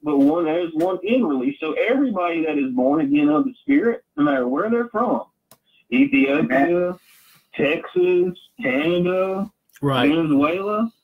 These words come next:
Speaker 1: if you're, if you're born again, you are a Jew. All right, this is a circumcision of the Spirit. And for anybody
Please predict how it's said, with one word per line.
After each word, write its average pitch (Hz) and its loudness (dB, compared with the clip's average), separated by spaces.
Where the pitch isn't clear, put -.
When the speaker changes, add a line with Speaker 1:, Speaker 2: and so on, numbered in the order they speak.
Speaker 1:
if 147 -4
you're, 208 -2
if 170 -4
you're 214 -2
born 202 -2
again, 175 -2
you 170 -2
are 160 -2
a 156 -2
Jew. 165 -4
All 131 2
right, 160 0
this 160 2
is - 0
a 147 2
circumcision 185 0
of 175 2
the 165 0
Spirit. 185 0
And 151 0
for 156 0
anybody 175 0